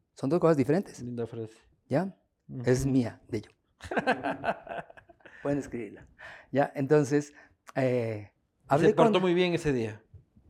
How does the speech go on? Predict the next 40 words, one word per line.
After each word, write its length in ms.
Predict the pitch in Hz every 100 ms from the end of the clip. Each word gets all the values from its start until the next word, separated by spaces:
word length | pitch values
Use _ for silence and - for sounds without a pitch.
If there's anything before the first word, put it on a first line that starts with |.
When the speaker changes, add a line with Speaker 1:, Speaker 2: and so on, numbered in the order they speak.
| _ _ _ _ _
Speaker 1:
Muy 180 | 151 233
ca-, 160 | 247 226
él 160 | 214 269
es 60 |
muy 460 | 277 269 262 247 254
caballeroso. 720 | 240 226 240 277 - 110 113 _ -
Él 100 | 160
es 120 | 190
Speaker 2:
Pero 120 | 202 190
Speaker 1:
muy 60 |
Speaker 2:
luego 160 | 202 226
Speaker 1:
noble. 120 | 254
Speaker 2:
te 100 | 190
saca 280 | 160 220 226
tremendo 540 | - 202 196 220 214 208
adobe 540 | 208 233 220 185 185
Speaker 1:
Yo 260 | 143 170 175
pienso 580 | 180 175 170 151 170 170
que 240 | 139 131
Speaker 2:
de 140 | 175 -
que 240 | 175 180
Speaker 1:
yo 60 | 165
Speaker 2:
los 100 | 156
asambleístas 800 | 147 160 160 160 175 185 185 -
parecen 480 | 165 175 175 165
tico 260 | 180 170 160
tico. 320 | - 208 - - - _ - 147 -
Speaker 1:
Y 240 | 165 156
un 100 | 160
grupo 200 | 175 156
de 40 |
payasos. 480 | 151 151 120 107 -
Speaker 2:
Y 60 | -
ajá. 400 | - 185 110 -
Speaker 1:
Sí, 220 | 151 196
pero 260 | 160 160 165 -
lo 160 | 190 202
que 100 | 233 -
yo 160 | 262
pienso 640 | 277 269 247 - 233 190